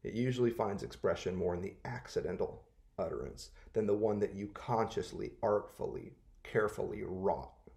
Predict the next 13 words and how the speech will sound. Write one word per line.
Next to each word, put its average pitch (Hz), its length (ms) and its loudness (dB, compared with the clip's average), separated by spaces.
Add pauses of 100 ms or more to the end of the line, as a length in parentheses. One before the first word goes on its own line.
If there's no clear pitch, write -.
(140)
for - 240 -6
an - 120 -6
event. - 360 -8 (1700)
<clears throat> - 420 0
So - 200 4
I 131 140 8
would - 180 4
suggest - 460 0
that - 160 0
the 104 80 2
return 131 500 2
of - 160 -4
truth 101 720 2